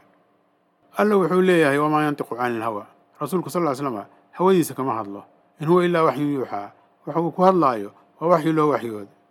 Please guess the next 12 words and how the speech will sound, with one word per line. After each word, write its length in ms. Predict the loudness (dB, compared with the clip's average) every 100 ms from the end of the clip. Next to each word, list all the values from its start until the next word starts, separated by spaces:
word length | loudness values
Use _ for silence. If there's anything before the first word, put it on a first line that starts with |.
| _ _ _ _ _ _ -4
Aayad 220 | 0 2
kale 140 | 0 -2
Alle 120 | -2
wuxuu 220 | -2 -2
leeyahay, 340 | -2 -2 -4 -8 _ _
"Inna 200 | -6 -2
haadha 180 | 0 0
alqur'aana 480 | -4 -4 -4 -4 -6 -16 _ -6
yahdii 280 | -4 -2 -4
lillatii 360 | -4 -6 -6 -6
hiya 180 | -4 -4
aqwam, 260 | -6 -10